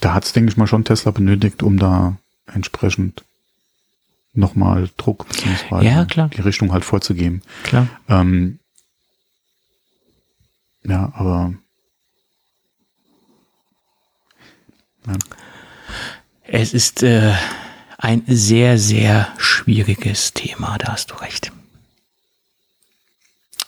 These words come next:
Speaker 2: Gut.
Speaker 1: So, aber weg davon, ich hatte ja eigentlich hier mit meinem Dies angefangen und dass er es,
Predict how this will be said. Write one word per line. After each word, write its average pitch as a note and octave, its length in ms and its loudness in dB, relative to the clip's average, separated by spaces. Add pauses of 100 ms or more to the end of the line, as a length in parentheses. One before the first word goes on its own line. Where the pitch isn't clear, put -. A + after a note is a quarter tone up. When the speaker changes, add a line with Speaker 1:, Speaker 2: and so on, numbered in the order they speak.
Speaker 2:
Gut. A#3 180 2
Speaker 1:
So, G2+ 180 -2 (100)
aber C3 340 2
weg - 160 0
davon, D#3 380 2
ich C#3 140 0
hatte C3+ 180 2
ja C3 100 2
eigentlich B2 220 0
hier B2+ 140 2
mit A#2 260 0
meinem A2 200 2
Dies C3+ 180 0
angefangen B2 400 0
und A2+ 60 0
dass A2 140 0
er A2+ 100 4
es, - 160 -2